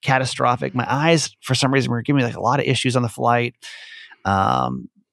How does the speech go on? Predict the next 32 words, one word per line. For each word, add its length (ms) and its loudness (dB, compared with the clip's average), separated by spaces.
my 120 -2
ears 240 2
were 60 -6
giving 120 0
me 40 0
a 20 0
little 140 2
bit 100 0
of 80 2
issues, 500 0
got 140 2
a 20 2
little 140 0
bit 100 -2
of 60 0
motion 300 2
sick, 340 0
but 80 -6
all, 320 4
all 300 2
things 240 0
considered 560 0
with 100 -8
medicine 440 2
and 100 0
everything 340 0
else, 220 0
I 40 0
got 240 2
down 240 0
there 320 -2
and 600 0